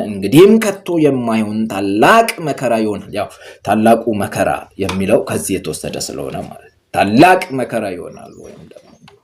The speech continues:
the great tribulation የሚለው ማለት ነው። እና ከዚህ የተወሰደ ነው። ከዚህ የተወሰደ ነው። ስለዚህ በዚያን ጊዜ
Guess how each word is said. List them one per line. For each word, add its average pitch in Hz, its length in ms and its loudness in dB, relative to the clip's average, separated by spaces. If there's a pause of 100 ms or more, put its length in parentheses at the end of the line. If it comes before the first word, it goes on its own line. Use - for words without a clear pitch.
(540)
the 110 80 -2
great 156 420 6
tribulation 117 720 -10
የሚለው 85 420 -16
ማለት - 340 -20
ነው። 82 160 -16
እና 113 140 0 (800)
ከዚህ 160 220 6
የተወሰደ 147 440 0 (100)
ነው። - 140 -20 (720)
ከዚህ 113 220 0
የተወሰደ 95 500 -4
ነው። - 140 -14 (460)
ስለዚህ 196 360 6
በዚያን 214 580 6
ጊዜ 175 200 -2